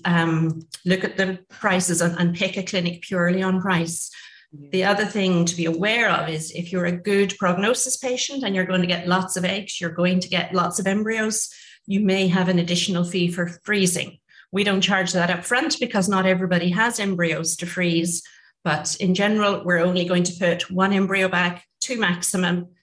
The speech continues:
Speaker 1: And if you have four, you will want to freeze the others to give yourself the best chance of success. So it, it's looking at the breakdown of the price and just being aware that it could be five thousand, but if there's freezing as well, it could go up to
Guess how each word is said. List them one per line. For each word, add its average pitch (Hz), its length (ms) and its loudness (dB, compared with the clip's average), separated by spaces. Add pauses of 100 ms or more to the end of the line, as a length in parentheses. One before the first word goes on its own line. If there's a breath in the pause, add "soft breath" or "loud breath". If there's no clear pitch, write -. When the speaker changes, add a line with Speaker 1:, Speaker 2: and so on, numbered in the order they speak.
(120)
Speaker 1:
And 170 140 0
if 170 120 -6
you 185 80 2
have 180 220 2
four, 175 480 0
you 170 100 4
will 175 240 2
want 165 360 0
to 175 80 -2
freeze 180 320 0
the 175 120 -2
others 160 360 -4
to 175 120 -4
give 175 160 0
yourself 170 440 -2
the 175 80 -6
best 165 260 -2
chance 170 320 2
of 165 60 -8
success. - 640 -2 (360 loud breath)
So 151 340 2
it, 180 180 0
it's - 220 0
looking 285 340 0
at 185 160 -2
the 185 60 -2
breakdown 190 520 0
of 180 80 -2
the 180 80 -4
price 170 480 0
and 175 140 6
just 180 220 2
being 185 180 2
aware 170 420 2
that 165 240 -4 (360 loud breath)
it 175 200 -6
could 185 200 4
be 180 80 0
five 175 320 2
thousand, 170 500 0
but 165 420 -2
if 170 140 2
there's 170 220 0
freezing 175 420 2
as 170 100 0
well, 160 280 0
it 170 260 -6
could 175 260 0
go 175 100 -4
up - 240 -2
to 165 280 2